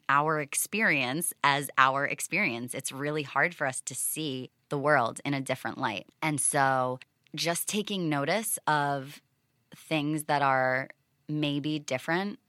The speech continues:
from what we're perceiving them as, and maybe taking a little bit more responsibility for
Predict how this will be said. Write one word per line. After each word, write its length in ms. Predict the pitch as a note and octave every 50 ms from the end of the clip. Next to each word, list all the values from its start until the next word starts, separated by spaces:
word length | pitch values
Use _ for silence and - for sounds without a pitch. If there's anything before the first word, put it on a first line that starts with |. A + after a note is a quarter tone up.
| _ _
from 340 | - - - C#3+ C3+ C3+ C#3
what 180 | C3+ C3+ -
we're 220 | B2+ C#3+ C#3+ C#3 C3
perceiving 500 | - - C#3+ - - B2+ B2 C3 C#3+ D#3
them 160 | D#3+ E3+ F#3
as, 400 | G3 G#3 G#3+ A3 A3+ A3 - - - - - - - _ _ -
and 240 | D3+ D#3 D#3+ D#3 D#3+
maybe 640 | D#3 D3+ D3+ D3+ D3+ D#3+ D#3+ E3 D#3+ D#3+ D#3+ - _ _ _ _ _ _ _ _ _ _ _ _ - -
taking 340 | - - F3 D3+ C#3+ D#3 D#3
a 80 | D3+ D3
little 160 | D3 C#3+ C#3+
bit 140 | C#3+ C3+ -
more 200 | D3 C#3+ C#3+ C#3+
responsibility 1040 | C#3+ C3+ - C3+ C3 C3+ C#3 - C3 B2 B2+ B2 A#2+ B2+ D3 E3+ F#3 G3+ G3+ G3+ - -
for 540 | - D3+ C#3+ C#3 C3+ C3 B2+ B2+ B2+ C3